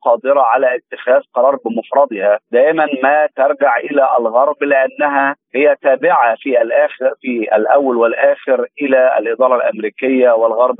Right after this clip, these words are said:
تحديدًا باتخاذ أي إجراءات فيما يخص الجانب الروسي. ولكن أرى أن الغرب سيكون عقبة رئيسية في تنفيذ هذه الصفقة التي من الممكن جدًا أن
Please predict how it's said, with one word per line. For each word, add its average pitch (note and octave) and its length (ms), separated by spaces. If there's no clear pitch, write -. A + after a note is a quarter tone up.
تحديدًا C#3 480
باتخاذ D#3+ 520
أي D#3+ 340
إجراءات D3 680
فيما C#3+ 420
يخص C3 500
الجانب C3 420
الروسي. - 540
ولكن D#3+ 600
أرى E3 340
أن D3+ 240
الغرب C#3+ 480
سيكون C#3 560
عقبة B2 560
رئيسية C#3+ 840
في D3+ 360
تنفيذ C3 520
هذه B2 420
الصفقة - 680
التي C#3+ 380
من C3 100
الممكن C3+ 500
جدًا D#3 260
أن F3 120